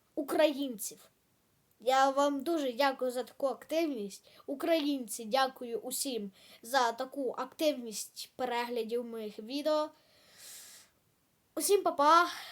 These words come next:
Бажаю, щоб, е, у вас було все тихо, мирно і спокійно.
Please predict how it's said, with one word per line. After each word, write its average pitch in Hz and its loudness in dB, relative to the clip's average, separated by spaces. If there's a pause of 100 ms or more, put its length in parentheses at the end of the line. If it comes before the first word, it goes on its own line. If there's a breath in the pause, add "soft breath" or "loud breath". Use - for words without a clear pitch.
(260 loud breath)
Бажаю, 269 2
щоб, 226 -4
е, 226 -4
у 247 -6
вас 277 2
було 247 -2
все - -6
тихо, 294 0
мирно 254 -6
і 262 -10
спокійно. 208 -10